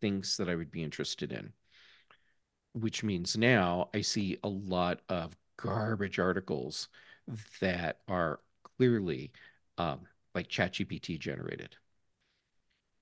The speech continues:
which just sucks. I won't have that with this. So it's, uh, th-,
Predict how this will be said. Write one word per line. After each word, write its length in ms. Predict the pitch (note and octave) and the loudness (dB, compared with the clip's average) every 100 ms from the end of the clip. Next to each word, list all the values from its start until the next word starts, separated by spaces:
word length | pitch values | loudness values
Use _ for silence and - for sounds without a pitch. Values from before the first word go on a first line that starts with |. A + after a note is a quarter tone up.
| _ - - | _ -14 -10
which 360 | G2+ F2+ - - | -6 -6 -6 -4
just 220 | - - | -4 -2
sucks. 380 | - - - - _ | -2 -4 -6 -8 _
I 60 | A#2 | 2
won't 240 | A2 G#2+ | 4 2
have 200 | G2+ D#2+ | 2 0
that 160 | - - | 0 -10
with 100 | - | -10
this. 300 | - - - _ _ _ _ _ _ _ | -10 -8 -10 _ _ _ _ _ _ _
So 360 | - - D#2+ - _ _ _ _ _ _ | -8 -2 -2 -2 _ _ _ _ _ _
it's, 440 | B2 A2 - - A2 | 2 2 2 -2 0
uh, 240 | G2+ F2 F#2 - _ - | 2 0 -6 -18 _ -6
th-, 140 | A2 | 0